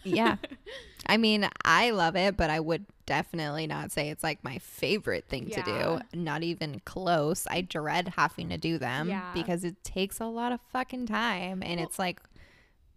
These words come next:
Speaker 1: awkward, you know?
Speaker 2: It's funny, too, just to think about, like, that this is something that you have to do to, like, feel energetic and to feel good. And then there <laughs> would be people out there who still think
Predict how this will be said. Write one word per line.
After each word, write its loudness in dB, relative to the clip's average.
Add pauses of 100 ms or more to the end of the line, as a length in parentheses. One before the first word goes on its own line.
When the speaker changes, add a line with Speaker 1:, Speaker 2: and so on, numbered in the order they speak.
(140)
Speaker 1:
awkward, 2 (140)
you -4
know? -2 (240)
Speaker 2:
It's -8 (100)
funny, -6 (120)
too, -10
just -12
to -8
think -14
about, -8
like, -10
that -8
this -10
is -8
something -12
that -12
you -14
have -10
to -12
do -10
to, -16
like, -14 (100)
feel -8
energetic -12
and -14
to -16
feel -12
good. -8
And -10
then -8
there -6
<laughs> -6
would -4
be -10
people -10
out -6
there -6
who -8
still -8
think -12